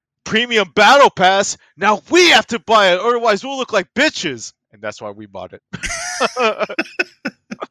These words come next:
And Chris is like, "They already just got thirty dollars out of u-,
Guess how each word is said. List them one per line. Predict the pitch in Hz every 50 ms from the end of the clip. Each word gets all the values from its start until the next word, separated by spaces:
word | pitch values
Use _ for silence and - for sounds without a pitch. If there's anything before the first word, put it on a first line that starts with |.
| 226 - - 247 _ _ _ - - _ _ _ _ _ _ - 247 - - - - - -
And | 202 185 -
Chris | - 185 165 170
is | 165 156
like, | 165 151 147 - _ -
"They | 175 180 185 185
already | 202 208 196 196
just | 180 190 175 -
got | 196 185 180 -
thirty | - 196 190 190 180 208
dollars | 156 147 156 160 175 - - 208 180 165 - -
out | - 139 147 170 175
of | 165 147 120
u-, | 131 131